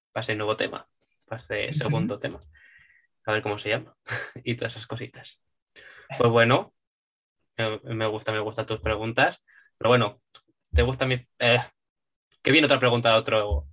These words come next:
Speaker 1: invitado?
Speaker 2: Est-, estupendo, joder, macho, porque es que me pones... nunca me habían hecho esto, me, me, me, me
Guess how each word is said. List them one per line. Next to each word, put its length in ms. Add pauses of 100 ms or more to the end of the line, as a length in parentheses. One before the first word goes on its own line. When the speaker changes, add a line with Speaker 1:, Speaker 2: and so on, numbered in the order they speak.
Speaker 1:
invitado? 400
Speaker 2:
Est-, 140 (380)
estupendo, 480
joder, 300
macho, 260 (280)
porque 240
es 80
que 100 (140)
me 140
pones... 420
nunca 280
me 80
habían 220
hecho 200
esto, 220
me, 100
me, 360
me, 400
me 300